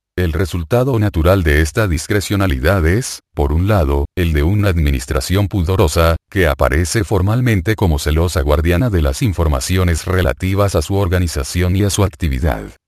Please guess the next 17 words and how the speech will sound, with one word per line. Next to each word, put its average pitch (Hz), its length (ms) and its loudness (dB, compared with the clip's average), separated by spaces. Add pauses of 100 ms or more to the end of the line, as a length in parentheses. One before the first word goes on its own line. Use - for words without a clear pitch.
(200)
Pero 80 260 0
es 117 160 -4
también, 92 600 0 (100)
al 80 200 0
mismo 95 360 0
tiempo 87 420 0
y 78 60 0
no 98 240 0
en 110 80 0
menor 87 320 2
medida, 76 560 0 (120)
una 127 260 0
administración 87 760 0
confidente 87 640 0
para 90 220 2
con 87 180 0
los - 400 -2